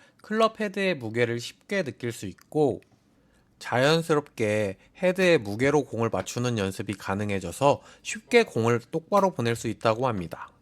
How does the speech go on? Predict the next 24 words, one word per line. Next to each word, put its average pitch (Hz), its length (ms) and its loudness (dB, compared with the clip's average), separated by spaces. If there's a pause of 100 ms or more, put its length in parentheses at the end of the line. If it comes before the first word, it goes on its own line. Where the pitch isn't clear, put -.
(500)
이때 123 600 4 (280)
한 208 220 -2
가지 202 280 4
더 117 180 0
신경 196 360 0
쓰면 160 320 0
좋은 127 340 -2
포인트가 190 520 2
있는데 110 540 2 (380)
이 156 220 -6
체크 240 320 -2
포인트는 135 880 0 (160)
로리 127 380 0
맥길로이도 143 720 0
똑같은 202 480 0
연습을 117 420 -2
꾸준히 196 400 -4
해준다고 135 480 0
하니까 87 560 0 (480)
우리도 131 680 0 (120)
따라해보면 180 760 2
좋을 123 240 -2
것 - 100 0
같아요. 90 540 -2